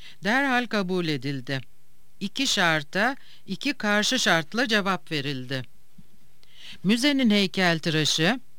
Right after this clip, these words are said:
öncelikle Lord Kinross'un Atatürk biyografisini okuyacak, ardından Anıtkabir'i görecek, sonra heykele başlayacaktı.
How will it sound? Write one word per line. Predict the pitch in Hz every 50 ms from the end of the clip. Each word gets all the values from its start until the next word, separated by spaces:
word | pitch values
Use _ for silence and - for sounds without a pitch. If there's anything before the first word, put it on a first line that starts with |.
| - - - - - -
öncelikle | 175 185 196 196 202 185 226 233 226 277 - - 190 214 240 240
Lord | 233 202 202 202 214 220 196 -
Kinross'un | - 226 247 240 233 208 190 156 156 139 - - 165 196 247 269 - - - -
Atatürk | - 170 - - 262 254 - 208 175 - - 170
biyografisini | 185 180 175 170 156 156 170 165 - 175 143 - - 180 214
okuyacak, | 240 190 - - 185 170 147 127 - 147 151 208 - - - - - - - - - - - - -
ardından | - 156 175 185 190 175 202 208 208 208 254 269
Anıtkabir'i | 233 175 190 202 214 202 - - 208 185 202 214 214 202
görecek, | 185 202 175 151 143 123 - 139 143 170 214 - - - - - - - - - - - - -
sonra | - - 208 233 262 269 247 254 254
heykele | 254 233 208 196 - - 196 175 170 165
başlayacaktı. | 156 147 147 147 - - 160 143 131 - 151 135 127 - - - 139 127 120